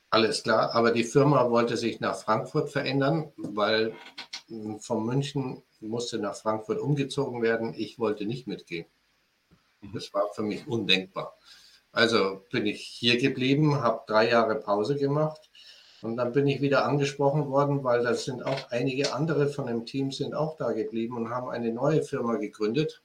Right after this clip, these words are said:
Speaker 1: äh, auch als Market Maker, mm, äh, für ausländische Werte, für Nasdaq-Werte und so weiter.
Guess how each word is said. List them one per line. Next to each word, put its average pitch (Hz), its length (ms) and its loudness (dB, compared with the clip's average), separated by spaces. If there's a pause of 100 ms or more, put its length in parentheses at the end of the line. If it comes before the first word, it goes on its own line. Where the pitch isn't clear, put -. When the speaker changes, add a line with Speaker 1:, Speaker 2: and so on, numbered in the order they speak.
(300)
Speaker 1:
äh, 110 240 -6
auch 151 200 2
als 123 240 -4
Market 117 460 -2
Maker, 131 520 -4 (360)
mm, 117 400 -4 (160)
äh, 110 240 0
für 107 640 0
ausländische 139 680 -2
Werte, 120 320 -4
für 104 160 -12
Nasdaq-Werte 113 880 -6
und 113 140 -12
so 101 160 -12
weiter. - 400 -8